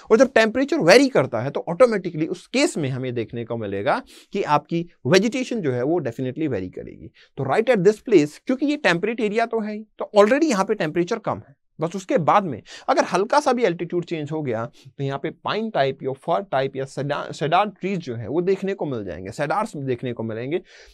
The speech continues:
मतलब ये हुआ कि इस एरिया में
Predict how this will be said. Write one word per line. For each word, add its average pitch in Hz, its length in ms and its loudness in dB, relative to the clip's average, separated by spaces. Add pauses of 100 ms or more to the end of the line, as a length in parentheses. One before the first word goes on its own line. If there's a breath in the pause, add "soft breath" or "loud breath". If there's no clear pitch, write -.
मतलब 311 340 2
ये 285 80 2
हुआ 180 400 4 (200)
कि 262 60 -4
इस - 380 -4
एरिया 254 320 4
में 143 260 -2